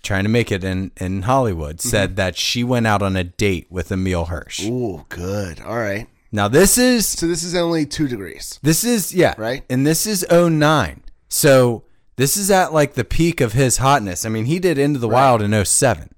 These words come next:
Speaker 1: So
Speaker 2: Oh,
Speaker 1: he's
Speaker 2: shit,
Speaker 1: riding
Speaker 2: yeah.
Speaker 1: high. She said, um,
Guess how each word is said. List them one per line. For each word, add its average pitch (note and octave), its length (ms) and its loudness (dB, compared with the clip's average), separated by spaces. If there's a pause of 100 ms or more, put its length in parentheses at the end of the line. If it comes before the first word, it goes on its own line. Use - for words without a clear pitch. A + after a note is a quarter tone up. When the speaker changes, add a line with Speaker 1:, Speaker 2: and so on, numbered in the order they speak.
(240)
Speaker 1:
So A2 180 -4
Speaker 2:
Oh, F#2+ 40 -2
Speaker 1:
he's D3 240 -2
Speaker 2:
shit, A2 200 -8
Speaker 1:
riding A#2 280 4
Speaker 2:
yeah. A2 60 -2 (100)
Speaker 1:
high. B1+ 100 -16 (960)
She C#3 220 0
said, B2 380 2 (200)
um, F2+ 440 0